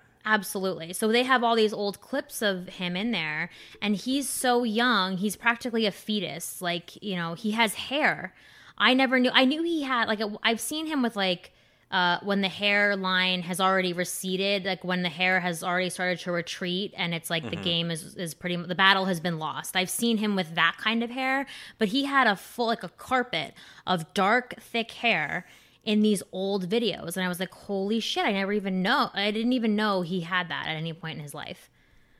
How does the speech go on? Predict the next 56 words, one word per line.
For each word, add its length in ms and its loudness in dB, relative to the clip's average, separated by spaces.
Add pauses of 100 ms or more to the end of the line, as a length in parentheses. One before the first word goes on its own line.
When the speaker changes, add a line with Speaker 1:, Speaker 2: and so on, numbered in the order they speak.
(260)
Speaker 1:
Um, 360 2
Speaker 2:
Yeah, 140 6
I, 160 6
I 40 2
used 180 4
to 80 0
watch 180 8
a 60 0
show, 340 6
uh, 260 2
I 40 -4
think, 280 -14
News 240 2
Radio 400 4
he 80 0
was 140 0
on. 240 0 (220)
Speaker 1:
Mm-hmm. 340 2
Speaker 2:
It 40 0
was 140 2
on, 180 6
like, 220 2
T 180 -2
V 120 0
Land 480 2
or, 340 0 (520)
or 320 -8
Nick 160 -2
and 100 -4
Night 220 4
or 100 -4
some 220 -6
crap, 340 -4
and 140 -2
he 60 2
was 120 4
on 140 8
that, 280 6
and 160 -2
he 60 2
had 120 6
a 20 -4
full 220 -2
head 120 0
of 60 -4
hair 180 -2
in 120 -12
that. 220 -8
So 60 0
that's, 140 2
that's 320 2
the 80 2
only 120 2
reason 300 -4
I 160 -6
knew. 200 -18